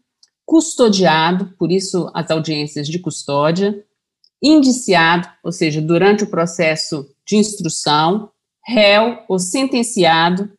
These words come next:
com pena ou medida de segurança durante o curso do respectivo inquérito policial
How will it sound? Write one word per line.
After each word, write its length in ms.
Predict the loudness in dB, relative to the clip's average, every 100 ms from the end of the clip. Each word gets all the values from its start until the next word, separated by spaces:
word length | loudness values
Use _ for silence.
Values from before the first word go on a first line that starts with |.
| _
com 260 | -2 0 2
pena 500 | 4 4 4 0 0
ou 160 | 2 4
medida 440 | 2 0 0 0
de 100 | 0
segurança 800 | -2 -4 -2 -2 -2 -4 -8 -14 _ _ _ _
durante 380 | 2 2 2 -2
o 80 | -4
curso 420 | 0 0 0 0
do 100 | 2
respectivo 720 | 2 2 -2 -2 -4 -2 0
inquérito 520 | 0 2 0 0 -6
policial 640 | -10 -10 -4 0 0 0